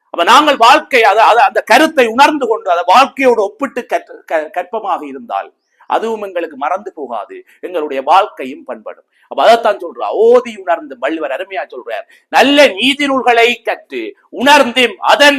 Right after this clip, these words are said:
பொருளை நன்குணர்ந்து, அதன் பொருளை நன்குணர்ந்து, பிறர்க்கு உரைத்தும். ஏன்னா நாங்க படிச்சு போட்டு நாங்க இருக்கிறதால எந்த ஒரு பயனும் இல்லை, எங்களுக்கு மாத்திரம்தான் அது பயன்படும். ஆனா என்ன செய்ய வேண்டுமெண்டா, நல்ல மனப்பான்மை உடைய ஒருவன் நான் படிச்சதை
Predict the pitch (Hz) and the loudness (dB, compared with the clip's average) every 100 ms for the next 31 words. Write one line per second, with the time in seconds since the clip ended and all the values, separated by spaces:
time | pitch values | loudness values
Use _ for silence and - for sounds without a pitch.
0 | 262 220 277 262 277 277 220 220 339 - | 0 0 2 4 4 2 -2 -6 -12 -12
1 | _ _ _ _ _ _ 120 131 131 156 | _ _ _ _ _ _ -10 -10 -6 -2
2 | 175 233 311 311 _ 123 127 110 87 _ | 0 2 0 -2 _ -16 -16 -16 -18 _
3 | _ _ _ _ 208 269 320 320 - - | _ _ _ _ 0 4 4 2 -2 -2
4 | 311 269 269 269 254 - 269 - - - | 0 2 4 2 0 0 0 -2 -12 -10
5 | 214 269 226 294 330 311 233 269 285 254 | -2 0 4 4 4 4 2 2 0 0
6 | 240 302 269 294 262 269 269 262 240 262 | 0 2 2 2 0 -2 -2 2 4 4
7 | 294 294 262 226 214 214 - _ 156 113 | 2 2 2 2 0 -2 -10 _ -12 -12
8 | - _ _ _ - 226 285 277 254 262 | -14 _ _ _ -4 0 2 0 2 2
9 | 269 233 214 220 214 175 151 123 101 _ | 2 -2 -2 -2 -2 -6 -10 -12 -18 _
10 | _ _ _ _ - 165 294 294 262 294 | _ _ _ _ -4 0 4 4 2 0
11 | 302 277 262 240 214 202 156 202 285 285 | 2 4 4 2 -2 0 2 2 2 2
12 | 233 254 - 254 247 220 190 185 165 135 | 2 0 2 2 2 -2 -6 -6 -6 -8
13 | 120 123 _ _ 190 240 247 - 330 311 | -12 -14 _ _ 4 4 4 2 2 2
14 | 247 151 | 0 0